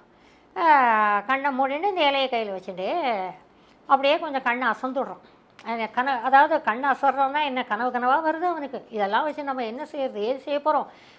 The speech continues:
அப்படின்னு அந்த சந்தோஷத்துல, அ, அவனுக்கு கொஞ்சம் கண்ணை அசந்துடுறான்.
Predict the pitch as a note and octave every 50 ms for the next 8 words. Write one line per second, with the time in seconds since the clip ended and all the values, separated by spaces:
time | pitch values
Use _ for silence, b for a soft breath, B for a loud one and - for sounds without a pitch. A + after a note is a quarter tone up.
0 | B B - B3 C4+ D#4+ E4+ D#4 C4+ A#3 - - A#3+ A#3 C4+ C4+ F4 F#4+ F#4+ F4+
1 | - - D4+ D#4 C4+ A#3 A3+ B3+ F#4 A4+ - - b b b b b b b b
2 | - G#4 G4+ F4+ D4 B3 G3+ E3+ - - - - F#3+ - D4 C4+ C4+ D4 D4+ D4+
3 | D4 E4+ F4+ G4 F#4+ E4 E4 - D4+ C#4+ C#4+ C#4 B3+ A3 - B3+ A#3 G3+ G3+ E3+
4 | F3+ F3+